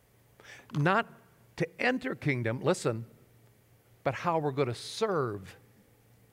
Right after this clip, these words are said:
in the coming kingdom. Not to enter heaven, but how we're gonna serve in heaven.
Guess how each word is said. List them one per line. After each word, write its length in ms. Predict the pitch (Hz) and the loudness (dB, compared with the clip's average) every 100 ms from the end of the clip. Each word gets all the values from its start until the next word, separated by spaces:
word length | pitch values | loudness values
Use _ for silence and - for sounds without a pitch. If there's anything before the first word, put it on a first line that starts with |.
| - | -4
in 160 | 180 202 | -2 0
the 60 | |
coming 280 | - 113 90 | -2 -6 -6
kingdom. 300 | 92 87 82 - _ _ _ _ _ _ _ - - | -10 -14 -16 -20 _ _ _ _ _ _ _ -20 2
Not 220 | 190 214 | 4 4
to 100 | 170 | 4
enter 320 | 165 226 233 | 4 4 6
heaven, 360 | 196 196 220 143 | 6 8 6 4
but 160 | 131 131 | 2 4
how 160 | 185 | 4
we're 80 | 170 | 4
gonna 200 | 151 135 | 4 2
serve 680 | - - 277 330 175 113 - - - - _ _ _ _ _ - _ _ _ _ _ - _ _ - _ _ _ _ | 0 0 4 6 4 2 -6 -20 -20 -20 _ _ _ _ _ -20 _ _ _ _ _ -20 _ _ -20 _ _ _ _
in 140 | 127 104 | -4 -2
heaven. 240 | 98 98 | -2 -6